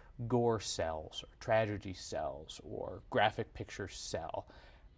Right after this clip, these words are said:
I've never heard that uttered once in any of the five newsrooms that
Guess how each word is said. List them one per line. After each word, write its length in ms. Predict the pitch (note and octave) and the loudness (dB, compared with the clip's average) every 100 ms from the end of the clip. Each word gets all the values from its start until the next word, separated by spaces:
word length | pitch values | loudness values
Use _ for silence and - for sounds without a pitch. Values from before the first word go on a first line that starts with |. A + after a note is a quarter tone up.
| - - | -18 6
I've 280 | B2+ G3+ G3 | 8 8 6
never 360 | B2+ B2 B2 | 4 4 4
heard 420 | A2+ - A#2+ A2 G2+ | 2 0 0 0 2
that 280 | G#2 G2 - | 6 6 4
uttered 360 | G#2 G2+ G2 G2 | 2 2 2 -2
once 320 | G2+ G2 - | -2 -2 -4
in 180 | G2+ F#2+ - | -6 -6 -4
any 180 | A#2 A2+ | -2 0
of 60 | |
the 80 | F#2+ | -2
five 320 | - A2 G2+ | 4 6 6
newsrooms 540 | G2 G2+ F#2+ F#2+ F#2 G2 | 2 0 0 -2 -4 -6
that 140 | F2 | -4